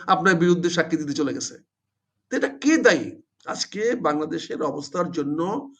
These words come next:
আপনি হয়তো খুশি হবেন না, কিন্তু এককভাবে সম্পূর্ণ দায়ী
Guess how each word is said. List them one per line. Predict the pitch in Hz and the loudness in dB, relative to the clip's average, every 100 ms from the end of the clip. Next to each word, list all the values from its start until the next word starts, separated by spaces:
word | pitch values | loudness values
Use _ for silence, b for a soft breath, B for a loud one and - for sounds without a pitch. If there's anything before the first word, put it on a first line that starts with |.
| b b | b b
আপনি | 175 180 | -8 -4
হয়তো | 190 202 | -4 -6
খুশি | - 247 294 | -6 0 2
হবেন | 160 123 110 | 2 0 -4
না, | 113 - _ _ _ _ _ - | -10 -16 _ _ _ _ _ -6
কিন্তু | 147 - - | -4 -4 2
এককভাবে | 233 240 302 233 185 190 156 143 131 | 2 2 -2 -2 0 0 2 -2 -2
সম্পূর্ণ | - 277 311 320 285 233 | 0 0 0 -2 2 4
দায়ী | 165 151 147 160 | 4 2 2 -2